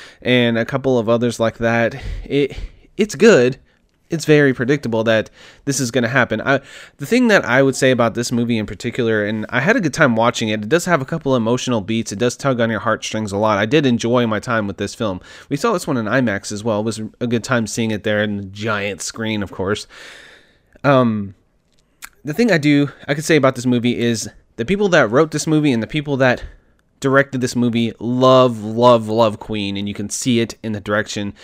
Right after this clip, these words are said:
And you can see the main ca-, actor, his name is Rami, Rami Malek, and, uh, he does a fucking killer job. He does,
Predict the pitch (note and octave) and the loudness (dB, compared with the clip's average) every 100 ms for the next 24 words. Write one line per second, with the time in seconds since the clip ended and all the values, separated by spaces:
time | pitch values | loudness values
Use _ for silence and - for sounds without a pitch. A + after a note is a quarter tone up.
0 | - - - B2 A#2+ C3 - F#3 C#3+ B2 | -20 -16 -2 -2 -2 -4 -2 0 2 2
1 | C#3+ D3+ C3+ - _ A2+ C#3 E3 D3+ C3+ | 2 0 -4 -6 _ -4 -2 0 0 0
2 | C3 C#3 G#2+ G#2 A2+ C3 C#3 - F#2 A2 | 0 -2 -2 -2 2 2 2 -2 -4 -2
3 | C#3 C#3+ B2 A#2 C3+ D#3 - - - A#2+ | 2 2 2 4 4 2 -2 -16 -8 -4
4 | A#2+ A#2 A2+ G#2+ G#2 - _ _ _ - | -2 -2 0 -2 -4 -10 _ _ _ -2
5 | B3+ C3+ A#2+ G#2 - _ _ A2+ A#2 G#2+ | 0 2 0 -2 -10 _ _ -10 -8 -4
6 | B2 A2 G#2+ G2+ F#2+ A#2 A#2+ B2+ - | -2 -2 0 0 0 -2 0 -2 -4